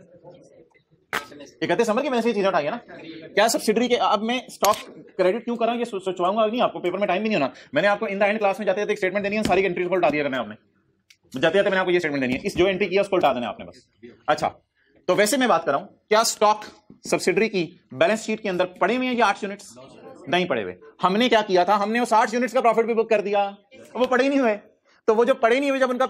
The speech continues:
हमने profit book कर लिया और asset बढ़ा दिया, तो वो हमें एहसास हुआ ये तो चीजें बिक गई हैं, तो उसको माइनस फ़ोर करके हमने खत्म कर दिया। बाकी जो पांच में से माइनस फ़ोर करेंगे, बाकी एक पड़ा रह जाएगा। Clear? तो अब आप मुझे बता दें कि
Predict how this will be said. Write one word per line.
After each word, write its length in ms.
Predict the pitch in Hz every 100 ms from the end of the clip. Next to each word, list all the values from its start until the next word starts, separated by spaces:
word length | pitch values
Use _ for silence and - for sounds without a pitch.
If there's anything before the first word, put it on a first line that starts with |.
| 220
हमने 160 | 226
profit 260 | 240 214 226
book 160 | 233
कर 100 | 240
लिया 140 | 214 226
और 80 | 220
asset 160 | 247
बढ़ा 160 | 220 214
दिया, 180 | 175 196
तो 300 | - - 170
वो 60 |
हमें 260 | 190 175 151
एहसास 340 | 160 175 156
हुआ 100 | 175
ये 80 | 175
तो 80 | 156
चीजें 220 | 151 147
बिक 160 | 135 117
गई 100 | 107
हैं, 160 | 104 _ -
तो 60 | 147
उसको 120 | 165
माइनस 280 | 147 147 165
फ़ोर 180 | 156 160
करके 180 | 135
हमने 140 | 139 131
खत्म 200 | 117 107
कर 80 | 98
दिया। 440 | - _ _ _ _ _ - _ -
बाकी 260 | 147 196
जो 120 | 180 160 123 - - 135
पांच 200 | 147 156
में 60 |
से 100 | 180
माइनस 220 | 160 160
फ़ोर 160 | - 156
करेंगे, 220 | 156 185
बाकी 280 | 151 143 170
एक 140 | 160 -
पड़ा 160 | 151
रह 80 | 147
जाएगा। 200 | 107 98 - _ _ _ _ _ _ -
Clear? 220 | 135 180 - _ _ - - - -
तो 60 |
अब 240 | - 208 226
आप 80 |
मुझे 160 | 214 196
बता 200 | 180 139
दें 200 | 143 180 _ _ _ -
कि 280 | 170 175